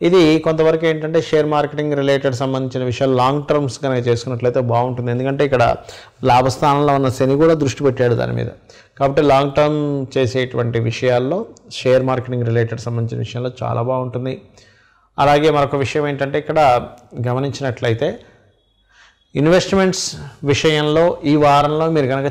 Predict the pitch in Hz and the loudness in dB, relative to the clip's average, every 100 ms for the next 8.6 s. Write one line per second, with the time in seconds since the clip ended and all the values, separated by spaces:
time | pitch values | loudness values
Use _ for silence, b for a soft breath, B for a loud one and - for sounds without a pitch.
0 | - 120 127 139 139 147 147 - 156 160 | 0 2 4 2 0 0 0 0 -2 0
1 | 160 143 127 131 120 - 123 113 120 113 | 2 0 0 -2 -4 -4 -4 -4 -4 -4
2 | 120 120 113 117 135 - 110 117 131 139 | -4 -8 -6 -6 -6 -10 -6 -6 -4 -2
3 | 120 117 113 113 113 110 107 120 120 117 | -2 -2 -4 -4 -4 -4 -4 -4 -6 -6
4 | 117 117 113 110 117 - _ b b b | -6 -6 -6 -6 -6 -10 _ b b b
5 | - 156 175 170 139 135 - - b b | 2 4 4 4 2 0 -10 -20 b b
6 | b b _ 151 156 160 180 185 170 151 | b b _ 2 4 6 4 2 2 2
7 | 151 160 160 165 147 135 127 120 117 117 | 4 2 0 -4 -2 -4 -2 0 0 0
8 | 131 127 - 131 113 113 | 0 -2 -4 -4 -4 -4